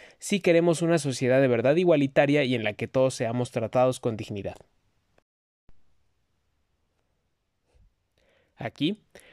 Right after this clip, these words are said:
porque ellas lo exponen mejor de lo que yo podría hacerlo, la cito directamente. Escriben: "Muchas veces,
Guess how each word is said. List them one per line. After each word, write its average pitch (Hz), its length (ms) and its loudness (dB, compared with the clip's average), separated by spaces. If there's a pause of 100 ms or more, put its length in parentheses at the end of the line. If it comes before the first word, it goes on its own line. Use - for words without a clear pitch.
(140)
porque 131 300 2
ellas 220 220 2
lo 165 60 2
exponen 151 380 0
mejor 135 320 2
de 123 80 2
lo 107 100 -2
que 95 140 -6
yo 120 120 2
podría 123 380 2
hacerlo, 147 460 -2 (240)
la 110 180 2
cito 147 260 -2
directamente. 139 680 0 (260)
Escriben: 107 520 -6 (2000)
"Muchas 156 380 0
veces, 123 420 0